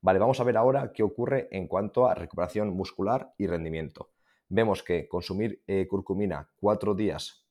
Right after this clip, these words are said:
después de ejercicio de fuerza produce un aumento del rom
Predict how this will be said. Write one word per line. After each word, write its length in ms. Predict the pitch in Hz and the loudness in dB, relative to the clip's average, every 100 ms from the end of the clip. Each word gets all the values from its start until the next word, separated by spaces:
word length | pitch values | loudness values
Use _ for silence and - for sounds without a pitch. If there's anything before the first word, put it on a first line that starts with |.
| - | -14
después 540 | 76 87 - 107 107 | -8 -8 -4 -2 -2
de 80 | 87 | -2
ejercicio 340 | 82 98 104 | -4 -6 -2
de 80 | 101 | -2
fuerza 560 | 95 123 127 - 156 - _ _ - | 0 0 0 -2 -8 -10 _ _ -2
produce 320 | 98 101 107 | 0 2 0
un 60 | |
aumento 560 | 101 101 104 85 76 - | 0 0 -2 -4 -10 -14
del 220 | 76 78 82 | -10 -6 0
rom 360 | 107 151 196 | 0 0 -2